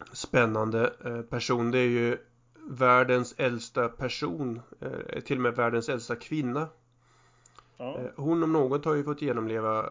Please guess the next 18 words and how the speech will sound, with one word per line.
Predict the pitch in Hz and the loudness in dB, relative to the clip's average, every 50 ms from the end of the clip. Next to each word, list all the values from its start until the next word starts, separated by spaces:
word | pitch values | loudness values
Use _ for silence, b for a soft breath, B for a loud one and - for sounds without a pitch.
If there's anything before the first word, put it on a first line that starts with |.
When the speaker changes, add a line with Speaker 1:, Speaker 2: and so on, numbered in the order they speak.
| - - | -10 -12
Speaker 1:
eh, | - - - 123 | -10 -8 -8 -4
många | 123 123 120 117 113 110 110 110 113 120 107 - - | -2 -2 -2 -2 -4 -6 -6 -6 -6 -8 -8 -10 -10
livskriser | - 135 120 - - - - 127 127 117 - - | -10 -10 -8 -10 -10 -10 -10 -10 -10 -8 -10 -10
säkert. | 123 127 135 131 - 127 127 | -10 -10 -10 -10 -10 -10 -8
Hon | - 135 135 | -6 -4 -2
blev | 131 127 123 | -2 0 0
ju | 123 | 0
hundrasjuttiotvå | 113 127 131 131 127 127 127 120 - - 143 147 - - 143 139 135 131 - - - | 0 2 2 2 4 4 2 2 2 0 -2 -2 -4 -4 -4 -4 -2 -4 -4 -6 -6
Speaker 2:
Ja. | 156 | -6
Speaker 1:
år | 139 135 135 131 - - - - | -6 -4 -4 -6 -6 -8 -10 -10
och | - - - - - - _ _ _ _ _ _ _ | -10 -10 -12 -16 -20 -20 _ _ _ _ _ _ _
etthundrasextiofyra | - 123 - - - 131 123 117 117 113 - - 120 113 - - - 113 - - - 117 120 120 | -12 -12 -12 -10 -6 -6 -4 -4 -4 -6 -8 -10 -12 -14 -12 -12 -14 -10 -8 -6 -4 -2 -2 0
dagar. | 120 123 127 123 117 117 120 127 131 131 131 b b b b b b b b b b b b b | 2 2 0 0 0 -2 -4 -4 -6 -8 -12 b b b b b b b b b b b b b
Speaker 2:
Oj, | - 127 117 156 143 - - - - | -20 -20 -20 -20 -20 -20 -20 -20 -16
hjälp. | - 127 120 110 104 - | -14 -12 -12 -12 -10 -10
Speaker 1:
En, | 131 127 123 | -8 -6 -4
eh, | 120 123 | -4 -2
Speaker 2:
Ja, | 123 131 147 151 | -2 -4 -4 -6